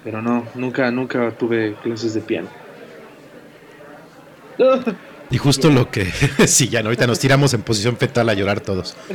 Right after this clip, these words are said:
Speaker 2: Este, justo ahorita que decías eso de,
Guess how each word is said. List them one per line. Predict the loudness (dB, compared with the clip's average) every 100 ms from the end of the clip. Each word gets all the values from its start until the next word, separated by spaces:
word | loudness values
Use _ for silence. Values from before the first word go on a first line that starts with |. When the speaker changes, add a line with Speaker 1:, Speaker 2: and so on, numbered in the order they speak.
| -10 -6 -4 -2 0
Speaker 2:
Este, | 2 4 4 4 4 4 -2 -12 -12 -14 -4
justo | 2 6 6
ahorita | 4 2
que |
decías | 2 4 2 4
eso | 2 2 0
de, | -2